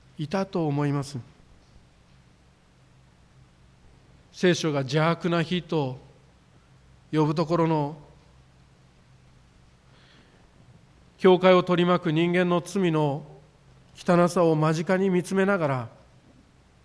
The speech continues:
まるで悪魔の鼻息が目の前に感じられるような、そんな邪悪な日に、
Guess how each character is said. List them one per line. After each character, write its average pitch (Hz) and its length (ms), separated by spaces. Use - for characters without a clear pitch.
ま 170 140
る 175 60
で 175 100
悪 185 200
魔 175 120
の 165 80
鼻 170 320
息 208 200
が 160 460
目 180 140
の 175 100
前 180 240
に 151 240
感 196 260
じ 202 100
ら 208 120
れ 208 100
る 214 80
よ 202 140
う - 20
な、 147 160
そ 196 180
ん 196 100
な 196 80
邪 165 220
悪 180 200
な 190 100
日 180 140
に、 156 220